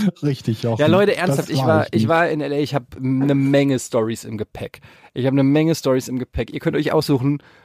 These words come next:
Speaker 2: wovon ich erzählen soll. Von den Crazy Americans oder von den Crazy Video Games, die ich gesehen hab, und der Crazy Messe. Oder einfach, ähm, so, ein Schwank.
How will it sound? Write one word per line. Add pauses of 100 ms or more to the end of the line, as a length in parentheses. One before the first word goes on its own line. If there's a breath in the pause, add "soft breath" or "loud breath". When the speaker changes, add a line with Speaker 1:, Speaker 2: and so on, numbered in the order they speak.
(220 soft breath)
Speaker 2:
wovon
ich
erzählen
soll.
Von
den
Crazy
Americans (480)
oder
von
den
Crazy
Video
Games,
die
ich
gesehen
hab,
und
der
Crazy
Messe. (440 loud breath)
Oder
einfach,
ähm, (880)
so, (160)
ein
Schwank.